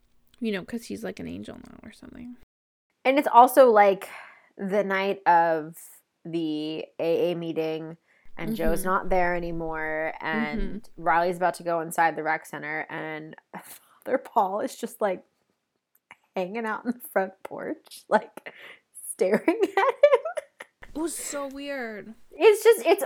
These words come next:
Speaker 2: almost like the blood of the vampire is kind of doing its own thing inside Father Paul's body, and he doesn't always have control over his own actions.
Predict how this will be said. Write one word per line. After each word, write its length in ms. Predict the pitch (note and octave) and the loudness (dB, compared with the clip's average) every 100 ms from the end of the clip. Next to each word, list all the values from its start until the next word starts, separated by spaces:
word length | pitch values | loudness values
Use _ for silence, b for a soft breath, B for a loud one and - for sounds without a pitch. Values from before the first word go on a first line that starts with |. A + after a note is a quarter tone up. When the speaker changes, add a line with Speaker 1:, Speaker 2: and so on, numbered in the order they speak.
| - | 2
Speaker 2:
almost 520 | C#4 D4+ E4 E4 E4 | 4 4 4 2 4
like 440 | A#3 A3 A3 G#3 - | 6 6 6 0 -8
the 160 | G3 G#3 | 0 0
blood 580 | F3 G3 G3 G3+ G#3 G3+ | 0 4 6 6 4 4
of 260 | G3+ G3+ F3 | 6 4 2
the 80 | F#3+ | 0
vampire 680 | F3+ F3 E3+ F3 E3+ E3+ F3 | 0 -2 0 4 4 4 0
is 320 | - E3 - - | -2 -6 -10 -12
kind 380 | - A3 G#3 G3 | -2 0 2 0
of 160 | F3+ | 2
doing 240 | F#3 F#3 F#3 | 4 4 4
its 140 | F3+ | -2
own 260 | - E3+ E3 | -4 -4 -4
thing 240 | E3 D#3 | -4 -4
inside 460 | D3+ D#3+ - A#2 D3 | -8 -6 -4 -4 -4
Father 320 | - C#3 A#2+ | -6 -6 -8
Paul's 340 | - G#2 - | -8 -8 -8
body, 420 | E3+ A#2 - E2 - | -6 -6 -4 -8 -8
and 100 | F3+ | -8
he 60 | F3 | -4
doesn't 260 | F3 F3+ | -4 -4
always 340 | A2+ F#3+ G3 G3 | 0 4 4 2
have 220 | E3+ D#3+ | -4 -4
control 580 | - E3 - F3+ E3+ E3 | -10 -12 -4 -2 0 0
over 220 | D3+ D3+ | -2 -4
his 100 | C#3 D3 | -4 -8
own 160 | G2+ C#3 | -10 -10
actions. 460 | B2+ - - C2 | -10 -12 -16 -16